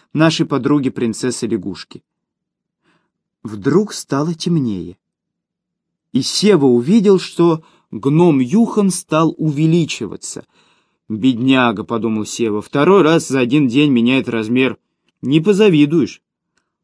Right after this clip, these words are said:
Впрочем, вот-вот и Севе надо будет возвращаться в свой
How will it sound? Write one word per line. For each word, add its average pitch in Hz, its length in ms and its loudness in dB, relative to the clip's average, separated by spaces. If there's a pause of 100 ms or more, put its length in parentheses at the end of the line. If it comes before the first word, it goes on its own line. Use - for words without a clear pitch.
(260)
Впрочем, 202 640 2 (140)
вот-вот 165 640 2
и 190 100 0
Севе 135 720 2 (180)
надо 135 280 -2
будет 120 380 -2
возвращаться 131 760 -4
в - 60 -16
свой 127 360 -2